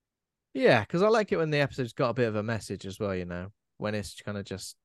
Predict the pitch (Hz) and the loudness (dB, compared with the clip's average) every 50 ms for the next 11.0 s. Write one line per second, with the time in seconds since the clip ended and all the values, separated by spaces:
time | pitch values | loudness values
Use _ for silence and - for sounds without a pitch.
0 | _ _ _ - - 120 117 113 104 98 - 92 - - - _ _ - 117 120 | _ _ _ -18 -8 -4 -2 -2 -2 -2 -4 -8 -10 -12 -14 _ _ -6 -4 -4
1 | 107 104 90 - - - 104 101 98 98 101 104 101 107 110 107 101 - - 113 | -4 -4 -6 -8 -6 -4 -2 -2 0 0 0 0 -2 -2 -2 -4 -6 -6 -6 -6
2 | 101 92 - - 110 95 - 104 98 104 107 110 117 127 131 - - - - _ | -8 -8 -8 -10 -10 -8 -8 -8 -6 -4 -4 -2 -2 -4 -4 -8 -14 -20 -20 _
3 | _ - 101 - - - 107 110 113 110 104 113 120 127 135 - - - _ - | _ -10 -10 -8 -6 -4 -4 -2 -2 0 2 2 2 2 0 -4 -12 -18 _ -8
4 | 110 98 87 - - 117 107 - - - 120 107 - - 110 107 101 117 113 104 | -8 -8 -6 -6 -6 -8 -8 -6 -6 -4 -4 -4 -6 -8 -10 -8 -6 -4 -6 -6
5 | 92 - - 113 110 107 107 104 101 107 110 - _ _ _ _ _ _ _ _ | -8 -10 -8 -6 -4 -2 -2 -2 -2 -2 -4 -6 _ _ _ _ _ _ _ _
6 | _ _ - - - 123 120 - - - 131 123 131 - - - - - _ _ | _ _ -6 -2 0 0 0 0 -2 0 2 2 2 0 -4 -12 -18 -20 _ _
7 | _ _ - 110 104 98 92 90 92 - 107 95 90 90 90 - _ - - _ | _ _ -8 -6 -4 -2 -2 -2 -2 -2 -2 -4 -4 -6 -10 -12 _ -20 -20 _
8 | _ _ _ _ _ _ _ _ - - 113 - - 98 - - 98 - - - | _ _ _ _ _ _ _ _ -10 -10 -8 -8 -10 -8 -8 -8 -8 -8 -8 -6
9 | 120 98 - - - - - _ _ _ _ - - _ _ _ _ - 131 135 | -6 -6 -6 -8 -14 -20 -20 _ _ _ _ -20 -20 _ _ _ _ 0 2 2
10 | 131 - 135 123 117 104 - 127 104 98 117 127 101 95 92 101 101 98 98 95 | 2 2 2 0 0 0 2 2 2 4 2 2 2 2 2 0 2 2 2 0